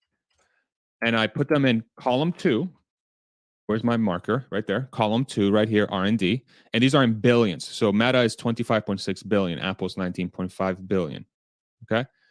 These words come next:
The third column here is net income. It's how much money they've made thus far this year. So January through September. Um,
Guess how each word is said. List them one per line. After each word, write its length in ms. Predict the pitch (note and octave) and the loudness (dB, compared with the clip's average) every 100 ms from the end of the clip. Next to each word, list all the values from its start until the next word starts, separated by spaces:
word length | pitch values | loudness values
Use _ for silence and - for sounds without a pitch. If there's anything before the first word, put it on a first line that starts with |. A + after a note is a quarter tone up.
| _ _ _ _ - | _ _ _ _ 2
The 400 | A2+ A2 A2 - | 4 6 4 2
third 440 | - - F#3+ A3 - | -6 0 4 4 2
column 400 | C3+ A#2 G#2 G#2 | 0 0 0 0
here 260 | A#2 A2 | 2 2
is 160 | G#2 G2+ | 2 2
net 280 | A2+ A#2 A2+ | 4 4 2
income. 340 | A2+ - F2 | -2 -6 -10
It's 120 | F2 | -10
how 200 | - C#3+ | -4 0
much 260 | E3 F3+ - | 2 0 -2
money 320 | C#3 C3 B2 | 0 2 2
they've 240 | A2+ A2+ G#2+ | 4 2 2
made 440 | A2 E2+ - - _ _ _ | 0 0 -4 -8 _ _ _
thus 360 | G#2+ A#2 B2+ - | -2 2 2 -2
far 540 | - A#2+ G#2+ G#2+ G#2+ A2+ | 0 4 6 4 2 -4
this 340 | F#2+ F#2+ - | -2 -2 -2
year. 220 | G2+ F2 - | -2 -2 -4
So 180 | - | -6
January 540 | F#2 A2+ G#2+ G#2+ G#2+ G#2 | -4 0 0 2 0 0
through 520 | - - G#2 G2+ G#2+ _ _ _ _ | -4 -2 2 2 0 _ _ _ _
September. 640 | - F#2+ - G2+ F#2 - - _ _ _ _ _ _ _ | -10 -8 -4 -2 -2 -6 -12 _ _ _ _ _ _ _
Um, 380 | F#2+ F#2 E2 E2 | -2 -2 -2 -6